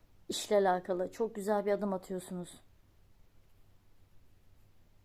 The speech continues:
Şöyle söyleyeyim, stresiniz kalkacak hem de yakın bir zamanda.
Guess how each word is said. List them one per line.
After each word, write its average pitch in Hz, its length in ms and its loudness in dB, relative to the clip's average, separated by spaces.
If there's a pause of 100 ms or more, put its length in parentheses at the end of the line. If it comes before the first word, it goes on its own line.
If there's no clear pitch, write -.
(2500)
Şöyle 254 220 2
söyleyeyim, 240 300 0
stresiniz 247 680 -4
kalkacak 214 580 2
hem 214 140 0
de 226 40 2
yakın 208 300 0
bir 202 60 -4
zamanda. 175 480 -8